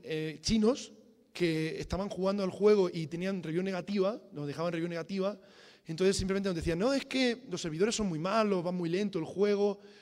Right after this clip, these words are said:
y no tengo gente con quien jugar". Y de repente,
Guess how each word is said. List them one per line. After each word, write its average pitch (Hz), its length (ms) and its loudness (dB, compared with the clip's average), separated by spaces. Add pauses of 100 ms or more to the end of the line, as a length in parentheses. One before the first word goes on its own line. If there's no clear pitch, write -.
(220)
y 185 80 -2
no 208 140 2
tengo 240 200 2
gente 196 260 0
con 160 140 -4
quien 147 140 -8
jugar". 135 400 -10 (960)
Y 175 60 -4
de 165 60 0
repente, 240 480 -2